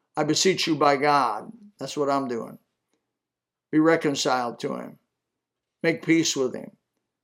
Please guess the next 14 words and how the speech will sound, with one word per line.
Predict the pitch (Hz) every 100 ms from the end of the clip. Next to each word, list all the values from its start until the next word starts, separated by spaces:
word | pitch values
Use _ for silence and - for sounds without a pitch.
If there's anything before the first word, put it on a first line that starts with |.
| _ _ _ _
Get | 170 -
right | 156 160 -
with | 131 117
him. | 110 - _ _ _ _ _ -
Get | 180
the | 156
book | 127 160 156
and | 143 135
read | 139 139 123
it. | 110 - _ _ _ _ _
Make | 156 165
it | 160 -
your | 147 135
own. | 135 120 110 -